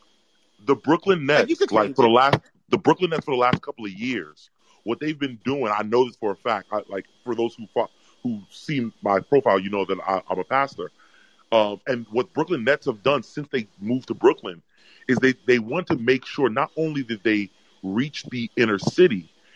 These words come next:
Speaker 1: and make sure that tickets were, um, you know, at a good price for people of color, but they made sure that, that not only it was available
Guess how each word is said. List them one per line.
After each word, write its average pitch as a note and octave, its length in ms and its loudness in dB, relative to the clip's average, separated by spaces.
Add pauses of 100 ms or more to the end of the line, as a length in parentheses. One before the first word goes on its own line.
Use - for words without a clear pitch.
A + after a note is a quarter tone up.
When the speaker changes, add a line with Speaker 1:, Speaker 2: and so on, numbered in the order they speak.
(140)
Speaker 1:
and G#2+ 160 0
make B2+ 200 4
sure A#2 440 2
that G2 280 0
tickets - 380 -6
were, F#2 280 -2 (420)
um, F2+ 640 -4
you A2 120 -6
know, G2 240 2
at G2 180 -2
a F#2 60 0
good C#3 300 0
price - 580 2 (440)
for G#2 280 2
people G2 380 -6
of - 120 -6
color, D3 400 2 (440)
but B2 120 -4
they D3 120 0
made C#3+ 260 -8
sure C#3+ 220 -6
that, A2 200 -6
that G#2+ 200 -4
not C3 220 -2
only C#3 220 -8
it A#2 120 -10
was G#2 320 -4 (380)
available D#3+ 640 4